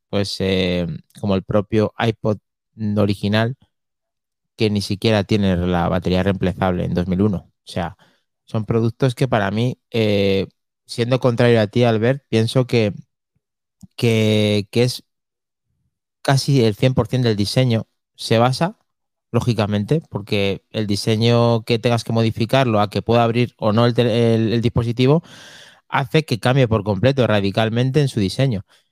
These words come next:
Y en los materiales y la construcción y, y todo en general, que así, mm, creo que estamos en total desventaja si esto se aplica. Mm, es bueno que puedas reemplazar la batería por ti mismo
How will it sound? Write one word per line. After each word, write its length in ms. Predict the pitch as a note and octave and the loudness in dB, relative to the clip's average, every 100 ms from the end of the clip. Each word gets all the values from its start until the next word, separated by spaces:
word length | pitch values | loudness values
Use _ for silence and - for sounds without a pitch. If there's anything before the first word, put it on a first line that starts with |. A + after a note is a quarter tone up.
| _ _ _ _ | _ _ _ _
Y 100 | B2+ | 2
en 60 | A#2 | 2
los 140 | G2+ | 2
materiales 840 | G#2 F#2+ G#2 A2+ C3 C#3 F#3 - | -2 0 2 2 4 4 2 0
y 80 | A#2 | -2
la 120 | G#2+ | -2
construcción 640 | G2 G2 F#2+ F#2 B2 C3+ E3 | -2 -4 -4 -2 2 2 4
y, 220 | D#3+ D2 | 2 0
y 60 | G2 | -4
todo 300 | - C3 C3 | 0 2 2
en 80 | G2 | -2
general, 520 | G2 F#2+ D3 G#2 - _ | -2 0 0 -2 -10 _
que 120 | A2+ | -6
así, 420 | F#2+ - C#3 D3+ - _ _ | -6 -2 0 0 -4 _ _
mm, 960 | B2 A#2 A2+ A2 G#2+ G#2+ G#2+ G#2 G2+ G#2 | -6 -4 -2 -2 -2 -2 -2 -2 -4 -4
creo 340 | - A#2 B2+ | 0 2 2
que 100 | D#3 | 2
estamos 360 | C3 A#2+ B2 C3 | 0 0 0 0
en 100 | B2 | 0
total 280 | G2+ G#2 G#2+ | -2 0 2
desventaja 540 | A#2+ A2 G2 A#2+ B2+ | 2 0 0 -2 -2
si 160 | - G2+ | -2 -4
esto 180 | - | -4
se 100 | G#2+ G2+ | -4 -4
aplica. 440 | - C3+ G#2+ - _ _ _ _ _ _ _ _ _ _ | -2 -2 -2 -10 _ _ _ _ _ _ _ _ _ _
Mm, 680 | A2+ A2+ A2 A2 A2 G#2+ G#2 | -2 0 2 2 2 0 0
es 180 | A#2+ A#2 | 0 0
bueno 440 | A#2+ D3+ D3+ G2+ G#2+ C#3 | 2 2 2 -2 -8 -6
que 100 | G2 | -2
puedas 180 | A2+ | 0
reemplazar 340 | A2+ A#2 A2+ A2+ | 0 0 -2 0
la 100 | A#2 | 2
batería 560 | A#2 A2+ B2+ C3 G2 - - | 2 2 2 2 0 -6 -2
por 180 | A#2 | -2
ti 160 | - A2+ | 0 0
mismo 520 | B2 C#3+ D3 F#3 B3 | 2 2 4 2 2